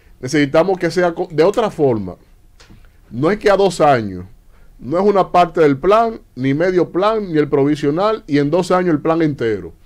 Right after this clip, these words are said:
No, eh, eh, es que se tomen medidas desde ya. No es que una comisión, presidente,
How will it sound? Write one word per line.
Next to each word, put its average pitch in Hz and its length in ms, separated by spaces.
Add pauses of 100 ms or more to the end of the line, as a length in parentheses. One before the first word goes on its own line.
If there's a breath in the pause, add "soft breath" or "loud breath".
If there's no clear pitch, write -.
(340 soft breath)
No, 123 400 (460 soft breath)
eh, 147 480
eh, 151 360
es 156 160
que 190 140
se 185 140
tomen 190 340
medidas 175 380
desde 151 260
ya. 135 360 (460 soft breath)
No 123 160
es 180 80
que 196 80
una 196 240
comisión, 160 580
presidente, 131 760